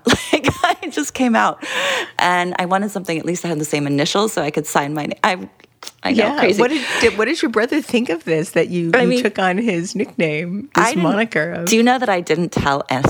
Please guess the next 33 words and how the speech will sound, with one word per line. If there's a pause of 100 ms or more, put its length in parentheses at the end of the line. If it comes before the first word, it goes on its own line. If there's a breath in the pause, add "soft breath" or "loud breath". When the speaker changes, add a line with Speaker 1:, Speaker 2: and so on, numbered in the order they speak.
(160)
Speaker 1:
a
soul?
I
kept
that
a
secret
for,
I
don't
know, (600 loud breath)
probably (380 loud breath)
thirty,
I
mean,
twenty
years.
I
never
told
him
until
probably
about
five
years
ago (380 loud breath)
'cause
it
was (140)
<laughs>
embarrassing.
<laughs>